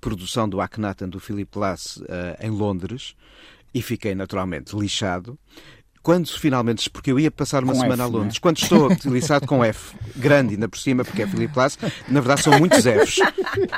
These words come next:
Speaker 1: Muitos Fs muito iguais e repetidos de uma forma metronómica. Bom, mas chego a Londres e passo à frente do ópera e digo, "Olha, vou perguntar, o não já tenho." Entro e pergunto e digo, "Há bilhetes para?" Digo, "Sim,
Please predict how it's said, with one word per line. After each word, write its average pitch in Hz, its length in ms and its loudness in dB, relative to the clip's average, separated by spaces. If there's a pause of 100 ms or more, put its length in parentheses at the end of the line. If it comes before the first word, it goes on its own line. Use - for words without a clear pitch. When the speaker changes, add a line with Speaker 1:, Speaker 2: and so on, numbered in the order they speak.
(120)
Speaker 1:
Muitos 165 300 2
Fs 156 280 4
muito 160 260 4
iguais 151 400 4
e 143 160 2
repetidos 135 640 -2
de 139 60 0
uma 131 120 4
forma 135 280 2
metronómica. 95 760 -4
Bom, 220 200 2 (420)
mas 185 260 2
chego 165 320 4
a 151 40 6
Londres 143 400 4
e 139 60 4
passo 104 280 -4
à 107 60 -2
frente 123 260 -2
do 123 80 -2
ópera 117 240 0
e - 20 -2
digo, 98 300 -6
"Olha, 85 280 -6 (460)
vou 131 140 2
perguntar, 170 500 2 (220)
o 107 100 -4
não 104 160 -2
já 123 200 0
tenho." 123 320 0 (420)
Entro 147 260 2
e 143 60 0
pergunto 147 560 0
e 123 80 -2
digo, 117 220 -2
"Há 160 80 0
bilhetes 131 400 0
para?" 117 260 -2
Digo, 104 220 -6
"Sim, 147 300 0